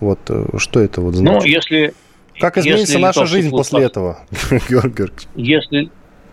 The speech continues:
Speaker 2: нет, ну, не, наша жизнь от, э, решения Литвы мало изменится, конечно, э, если не считать, что, э, смотрите, если они будут последовательны в этом, э, своём решении и проводить в жизнь соответствующую политику,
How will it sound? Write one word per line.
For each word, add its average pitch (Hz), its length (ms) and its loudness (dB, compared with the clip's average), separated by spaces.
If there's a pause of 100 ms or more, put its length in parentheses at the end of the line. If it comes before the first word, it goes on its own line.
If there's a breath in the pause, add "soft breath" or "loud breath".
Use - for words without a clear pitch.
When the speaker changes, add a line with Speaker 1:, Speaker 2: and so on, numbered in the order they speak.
(200)
Speaker 2:
нет, 143 300 2
ну, 135 200 2
не, 135 220 2
наша 127 640 0
жизнь 120 320 0
от, 113 240 -4
э, 113 240 4
решения 113 420 0
Литвы 117 320 0
мало 139 280 2
изменится, 104 500 -2
конечно, - 520 -2 (500 loud breath)
э, - 40 0 (240)
если 110 300 0
не 113 120 0
считать, 113 400 0
что, 104 1160 0
э, - 100 -20
смотрите, 110 600 -4 (440 loud breath)
если 156 300 2
они 147 160 0
будут 135 240 -2
последовательны 123 920 -2 (100)
в 101 100 -4
этом, 101 300 -4 (200)
э, 101 240 -4
своём 101 380 0
решении 92 520 -2
и 101 120 -4
проводить 117 480 2
в 104 40 -6
жизнь 107 300 -2
соответствующую 107 640 0
политику, - 500 -2